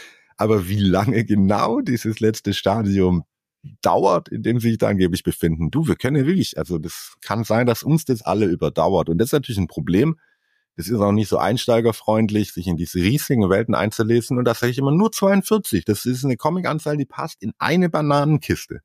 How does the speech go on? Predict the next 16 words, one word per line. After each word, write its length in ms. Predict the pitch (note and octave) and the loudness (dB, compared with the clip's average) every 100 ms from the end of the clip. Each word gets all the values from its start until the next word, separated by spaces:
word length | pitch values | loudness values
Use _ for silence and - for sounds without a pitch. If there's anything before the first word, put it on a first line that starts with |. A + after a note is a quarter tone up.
| - | -10
Ja, 120 | - | -6
in 100 | G2+ | -2
Bananenkisten 640 | E2+ E2+ F2 F2 D#2 - | 0 0 -2 -2 -6 -6
<laughs> 40 | - | -4
haben 120 | F2+ - | -2 -2
wir 100 | - | -2
früher 300 | - F#2 D#2 | 0 2 2
immer 160 | D#2+ D2 - | 0 -2 -6
Promi 320 | F2 E2 D#2+ D#2 - - - | -2 0 -2 -6 -12 -16 -6
für 140 | - | -2
den 40 | F2+ | 0
Flohmarkt 460 | - F2 F2 D2+ | 0 2 2 0
da 100 | D2+ | -4
diese 200 | C#2+ D2+ | -6 -10
Comics 440 | - F2 F#2 - - | -6 -2 -2 -4 -10
getragen. 600 | - - C#2+ C#2 E2 | -14 -6 -4 -2 -4